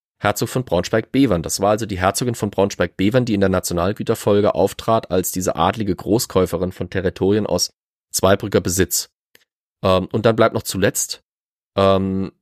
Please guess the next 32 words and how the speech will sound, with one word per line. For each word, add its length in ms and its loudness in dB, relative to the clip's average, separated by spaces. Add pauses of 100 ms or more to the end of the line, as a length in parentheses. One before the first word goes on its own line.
(180)
die, 400 0
äh, 220 -2
Wilhelmine, 540 0
äh, 120 -4
Wilhelmine 440 2
Henriette, 840 0
siebzehnhundertzweiundfünfzig 1080 -2
geboren, 380 0
achtzehnhundertneunundzwanzig 800 -2
gestorben. 540 -2 (400)
Die 60 2
ist 180 -2
deswegen 400 2
ein, 160 -2
zwei 240 -2
Worte 280 0
wert, 220 -2
weil 160 0
sie 500 -4 (600)
äh, 220 2
durch 400 0
eine 320 0
Eheschließung 560 2
mit 140 -2
dem 100 0
Marquis 500 -4
von 280 -2
Soyecourt-Feuquieres, 1500 2 (540)
ähm, 240 4
eine 220 2
Erblinie 460 0
begann, 460 -2